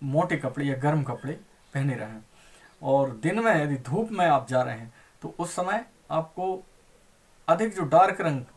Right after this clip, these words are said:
शीत ऋतु में पहने जाते थे, अब वो बंद कर देनी चाहिए। इसके लिए गुलाबी है, आसमानी है, पीला है या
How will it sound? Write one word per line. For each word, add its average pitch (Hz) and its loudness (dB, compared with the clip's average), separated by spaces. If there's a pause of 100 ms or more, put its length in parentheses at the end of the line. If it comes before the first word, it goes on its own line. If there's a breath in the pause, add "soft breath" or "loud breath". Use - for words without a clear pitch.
(120)
शीत 185 -6
ऋतु 190 -6
में 160 -2
पहने 165 2
जाते 131 -2
थे, 135 -10
अब 170 2
वो 160 0
बंद 135 0
कर 139 -4
देनी 160 -2
चाहिए। 170 -6 (420 loud breath)
इसके 170 -8
लिए 190 -4
गुलाबी 156 2
है, 151 -2
आसमानी 143 -2
है, 143 -2 (580 soft breath)
पीला 185 2
है 151 -4 (380 soft breath)
या 139 -4